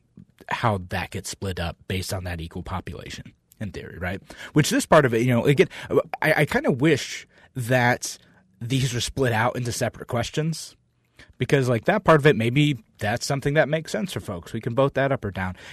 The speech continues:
And then a couple of these other things, too. Uh, maybe we vote up or down on that specific thing. Like, I am more okay with certain parts of this proposal, like the, the sixty-three senators thing. I'm fine with that. I'm fine with that being frozen in a certain spot.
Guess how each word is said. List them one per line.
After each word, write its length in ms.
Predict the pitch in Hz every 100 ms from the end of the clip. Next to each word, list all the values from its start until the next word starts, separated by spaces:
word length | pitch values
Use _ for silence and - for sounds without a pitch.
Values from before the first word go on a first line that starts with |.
| -
And 100 | 127
then 220 | 156 147
a 60 | -
couple 220 | 185 185
of 40 |
these 140 | 175 160
other 200 | 196 151
things, 360 | 101 87 -
too. 300 | - - 80 - - - _ _
Uh, 360 | - 120 110 107 - _ _ _
maybe 160 | - 123
we 140 | 143
vote 240 | 135 131 127
up 160 | 120 -
or 60 |
down 320 | 123 113 123 120
on 100 | 113
that 160 | 117
specific 500 | - 117 - 120 98
thing. 240 | - 151 101
Like, 160 | 90
I 360 | 60 117 120 113 - _ _ _ _ _
am 140 | 131 123
more 340 | 123 131 156
okay 280 | 143 - 131
with 180 | 120 113
certain 260 | 131 110
parts 280 | 110 117 110
of 60 | 110
this 120 | 101
proposal, 420 | - - 104 98
like 120 | 107
the, 160 | - 113
the 120 | 78
sixty-three 640 | 117 151 - 135 131 127
senators 440 | 123 120 123 123 123
thing. 220 | 127 123
I'm 140 | 147
fine 240 | 151 104 107
with 100 | 101
that. 240 | 104 107
I'm 100 | -
fine 200 | 104 113
with 140 | 110 101
that 220 | 104 107 - - -
being 180 | - 107
frozen 460 | - 110 107 110 101
in 120 | 101
a 100 | 95
certain 280 | - 110 92
spot. 600 | - 101 104 - -